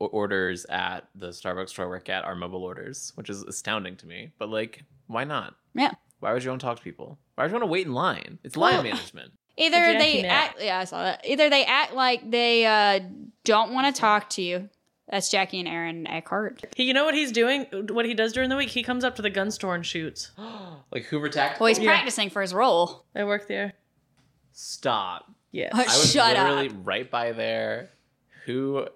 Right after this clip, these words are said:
Speaker 1: knew?
Speaker 3: Yeah, he,
Speaker 1: Star
Speaker 3: um,
Speaker 1: of stage and screen, Aaron Eckhart.
Speaker 3: Yeah, he comes up there and shoots, and we don't acknowledge him.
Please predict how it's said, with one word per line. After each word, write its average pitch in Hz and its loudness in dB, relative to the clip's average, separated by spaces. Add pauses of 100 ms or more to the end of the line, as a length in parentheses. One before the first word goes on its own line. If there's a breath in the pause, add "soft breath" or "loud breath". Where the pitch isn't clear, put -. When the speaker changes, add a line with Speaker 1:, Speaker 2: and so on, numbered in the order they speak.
(100)
Speaker 1:
knew? 101 -8 (400)
Speaker 3:
Yeah, 180 0
he, 196 2
Speaker 1:
Star 202 2
Speaker 3:
um, 110 -2
Speaker 1:
of 120 -16
stage 104 -6
and 104 -10
screen, 92 -10
Aaron 85 -12
Eckhart. - -16 (340)
Speaker 3:
Yeah, 190 0
he 214 -2
comes 233 0
up 233 0
there 226 2
and 202 -4
shoots, 208 0
and 190 2
we 190 0
don't 190 2
acknowledge 175 -2
him. 156 -8